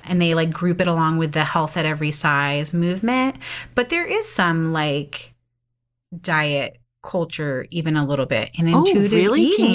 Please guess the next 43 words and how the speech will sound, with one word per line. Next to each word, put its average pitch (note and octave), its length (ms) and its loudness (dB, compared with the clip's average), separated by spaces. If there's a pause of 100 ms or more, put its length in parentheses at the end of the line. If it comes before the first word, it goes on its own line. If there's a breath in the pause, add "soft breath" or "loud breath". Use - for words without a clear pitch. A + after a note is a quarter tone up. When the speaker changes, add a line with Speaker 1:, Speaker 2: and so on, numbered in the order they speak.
(100)
Speaker 2:
you E3 40 2
talk E3 240 2
about G#3+ 240 -4
that B3+ 120 -4
for - 120 -4
a C#4 100 0
minute? D4 300 2
Speaker 1:
Yeah, C#4 420 2
we D#4 140 -4
should A#4+ 240 -2
link C#4 280 -2
to, G#3+ 640 -2
they G3+ 280 0
have, A3 200 -2
like, G#3+ 220 -2
ten F#3+ 300 -2
rule, E3+ 440 0
like, G3 300 -2
the F3+ 240 2
women G#3 520 0
who A#3+ 260 0
wrote F3 560 0
the F3+ 100 0
intuitive E3 640 0
eating D#3 680 0
book, - 500 -6
the F#3 300 0
old F3+ 260 0
one, D3 320 -2
which, F3+ 300 -4
you G#3+ 100 -4
guys, G#3+ 240 0
it's G3+ 180 -8
really A#3+ 160 2
boring. D3+ 580 -2
I'm G#3 140 0
so G#3+ 220 -4
sorry D#3 300 0
to E3+ 100 -6
tell - 200 -6
you D#3 120 -4
that. E3 480 -2
<laughs> - 120 -10